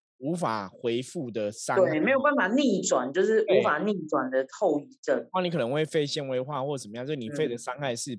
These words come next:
Speaker 1: 不会好的吼，
Speaker 2: 嗯。
Speaker 1: 那可能
Speaker 2: 嗯。
Speaker 1: 不是大家想的这么简单，我就是去染，染疫，然后好了，康复了，我有抗体，然后我就可以正常生活。你搞不好有的连，搞不好染疫了很严重，你搞不好连正常生活都没办法吼，就是你之后好了之后，
Speaker 2: 嗯。
Speaker 1: 可能哪些器官已经坏掉了，怎么样。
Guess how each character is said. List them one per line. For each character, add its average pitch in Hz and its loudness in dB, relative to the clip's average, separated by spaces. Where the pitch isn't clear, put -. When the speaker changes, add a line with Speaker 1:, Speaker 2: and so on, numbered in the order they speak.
Speaker 1:
不 113 -6
会 139 2
好 98 -2
的 98 -6
吼， 110 -6
Speaker 2:
嗯。 - -8
Speaker 1:
那 185 -2
可 170 -4
能 110 -2
Speaker 2:
嗯。 - -20
Speaker 1:
不 156 -6
是 190 -4
大 175 0
家 170 2
想 113 -2
的 113 0
这 165 0
么 160 0
简 120 -2
单， 160 -2
我 120 -2
就 139 -2
是 160 -6
去 143 -4
染， 113 -4
染 117 -4
疫， 156 -4
然 113 -2
后 135 2
好 117 0
了， 117 2
康 160 -2
复 165 -2
了， 131 2
我 135 2
有 131 0
抗 139 -4
体， 113 -10
然 127 -4
后 135 -4
我 135 -4
就 143 -6
可 143 -6
以 117 -6
正 139 -10
常 117 -8
生 117 -6
活。 120 -4
你 180 0
搞 151 0
不 143 0
好 131 2
有 131 0
的 131 -2
连， 135 -4
搞 151 0
不 - 0
好 220 4
染 151 0
疫 185 2
了 147 4
很 120 -6
严 120 -4
重， 156 -4
你 135 -10
搞 135 -2
不 131 0
好 135 0
连 131 -2
正 185 0
常 147 -8
生 151 -8
活 135 -4
都 139 -4
没 120 -6
办 123 -4
法 95 -12
吼， 101 -10
就 147 -4
是 147 -4
你 113 -6
之 160 -4
后 151 0
好 120 -2
了 107 -6
之 156 -4
后， 151 -2
Speaker 2:
嗯。 - -8
Speaker 1:
可 - -10
能 107 -10
哪 107 -6
些 131 -6
器 131 -6
官 127 -2
已 110 -10
经 120 -10
坏 117 -4
掉 120 -6
了， 104 -8
怎 95 -18
么 87 -16
样。 110 -6